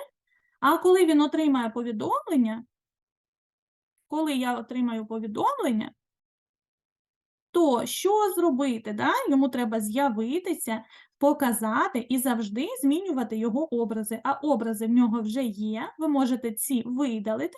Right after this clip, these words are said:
замість них додати інші образи. І таким чином на кожному кольорі, на, до якого торкнеться наша мавпочка,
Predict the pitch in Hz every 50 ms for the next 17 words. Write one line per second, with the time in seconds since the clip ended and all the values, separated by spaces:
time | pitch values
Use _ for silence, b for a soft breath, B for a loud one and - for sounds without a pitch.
0 | - 453 330 302 277 240 233 226 - 254 269 359 480 554 - - 226 214 220 226
1 | - 349 381 392 415 415 B B B B - 320 339 339 339 - - 311 277 269
2 | 262 233 247 262 240 254 262 254 B B B B 277 254 - 247 247 240 226 233
3 | 233 - - 254 320 453 539 523 359 262 269 285 - - 285 285 277 247 220 226
4 | 220 220 220 214 - - 240 285 381 453 466 370 254 226 - _ 240 233 233 233
5 | 220 254 269 277 269 277 269 240 226 214 233 240 247 269 269 262 247 240 - -
6 | 220 214 - - _ _ _ _ _ _ _ _ _ _ _ _ _ _ _ _
7 | _ 226 240 247 247 247 - 226 220 214 - - _ _ _ _ 226 226 233 226
8 | 226 240 - - 480 466 - - 240 214 - -